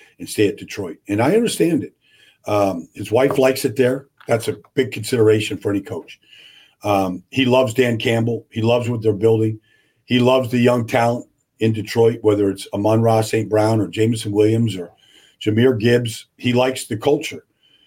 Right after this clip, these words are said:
He likes the system. He thinks there's unfinished business. And maybe he's gambling on himself.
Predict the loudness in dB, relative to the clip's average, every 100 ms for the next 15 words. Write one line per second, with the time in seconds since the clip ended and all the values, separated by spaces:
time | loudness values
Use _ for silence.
0 | _ _ -2 0 0 -2 -6 -2 -2 -4
1 | -10 -8 -6 -2 -2 0 -2 -2 -2 -2
2 | 0 2 2 2 0 0 -4 -10 -18 -4
3 | 2 4 4 4 4 4 2 0 -2 0
4 | 2 4 4 4 4 2 0 -2 -2